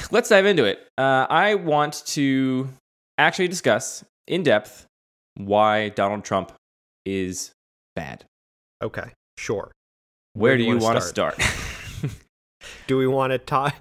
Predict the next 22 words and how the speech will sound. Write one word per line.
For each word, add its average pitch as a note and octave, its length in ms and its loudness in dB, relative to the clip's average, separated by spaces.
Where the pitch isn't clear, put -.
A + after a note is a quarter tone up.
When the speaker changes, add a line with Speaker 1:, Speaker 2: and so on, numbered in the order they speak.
Speaker 2:
do C#3 100 0
we C#3 40 2
wanna C3+ 240 -2
start B2+ 360 -2
with, A2+ 380 -4
uh, F#2+ 500 -4
f-, - 60 -12
using B2+ 380 -2
facts - 500 -4
and A2+ 240 -4
using, G#2+ 420 -4
uh, G2 380 -4
using G#2 340 -4
lies? A2+ 560 -6
Like, D3 120 2
I F#3 80 4
think, G#3+ 260 0
I D#3 60 4
think A3+ 200 0
the A#3 100 2
thing F#3 260 2
that C#3+ 220 2